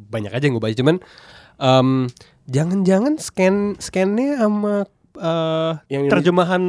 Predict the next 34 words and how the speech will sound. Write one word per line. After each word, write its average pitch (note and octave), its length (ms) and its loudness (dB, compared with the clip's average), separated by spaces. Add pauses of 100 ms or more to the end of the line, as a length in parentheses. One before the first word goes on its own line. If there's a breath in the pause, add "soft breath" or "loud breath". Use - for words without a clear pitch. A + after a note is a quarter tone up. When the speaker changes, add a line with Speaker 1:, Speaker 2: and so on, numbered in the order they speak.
Speaker 1:
lokalnya F3+ 480 0
jangan-jangan F3+ 440 0
lebih F3+ 160 -4
maju D3 260 0
terjemahan C#3 360 -4
lokal. C#3 160 -8
Speaker 2:
Iya, E3 220 4
udah, C#3+ 160 2
udah D#3+ 140 4
empat, D#3 220 -2
udah D#3 200 2 (100)
komik D3+ 220 -2
empat D3+ 180 -6
puluh D3+ 160 -4
lima E3 160 -2
dan E3+ 180 2
gua F3 160 4
beli, E3+ 300 2
Speaker 1:
Hmm. E3 120 -2
Speaker 2:
kalau, D#3+ 140 2
kalau D#3+ 120 4
gua D#3+ 100 2
suka E3 140 -2
tuh G#3 100 -2
gua G3+ 120 2
beli D3 380 -2
ininya D3+ 320 0
apa, D#3 180 -8
hard D3+ 200 -8
copy-nya C3+ 360 -4
gitu C#3 140 -4
loh. A#2+ 40 -4
Speaker 1:
Hard A2+ 140 -8
copy-nya. G#2+ 440 0